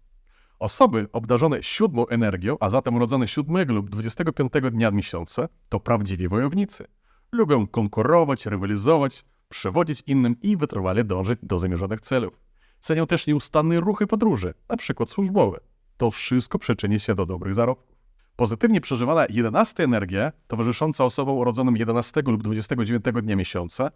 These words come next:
pozwala na duże zaufanie wobec siebie i swoich biznesowych pomysłów. Dzięki temu łatwo podjąć dowolną działalność i skutecznie ją promować.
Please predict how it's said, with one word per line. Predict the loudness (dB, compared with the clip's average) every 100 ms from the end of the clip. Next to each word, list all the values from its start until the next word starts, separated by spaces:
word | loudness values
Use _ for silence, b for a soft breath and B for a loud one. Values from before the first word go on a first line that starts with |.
| _ _ -4
pozwala | 0 2 4
na | 2 0
duże | -2 0 0
zaufanie | 0 0 2 2 0
wobec | -2 -4 -6
siebie | -2 -2 -2
i |
swoich | -4 -4 -4 -2
biznesowych | -2 -2 -4 -6 -4
pomysłów. | 0 2 2 -2 -14 -16 _ _ _ 2
Dzięki | 2 2
temu | 0 0 0 _
łatwo | 2 4 4 4
podjąć | 4 2 2 0 -2
dowolną | 0 2 2 2 0
działalność | 2 2 2 0 -2
i | -4 -4
skutecznie | -4 -2 -2 0 0
ją | 0 0
promować. | 0 0 -2 -6